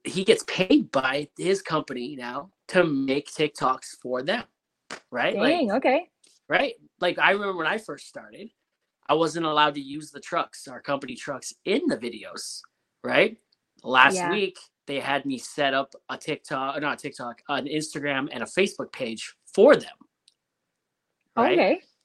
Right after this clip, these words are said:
Speaker 2: Yeah.
Speaker 1: And they're like, "Hey, make some videos for this page." So, like, you know, we've,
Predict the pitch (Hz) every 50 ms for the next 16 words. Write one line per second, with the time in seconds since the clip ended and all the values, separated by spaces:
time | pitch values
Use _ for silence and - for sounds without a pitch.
0 | _ - - 190 185 202 277 156 151 151 151 147 143 143 214 262 220 127 127 127
1 | 127 - - 180 170 247 294 226 143 120 - - 139 151 147 - - 262 165 -
2 | - _ _ _ _ - - - 214 208 208 202 185 - - 214 214 208 208 220
3 | 233 226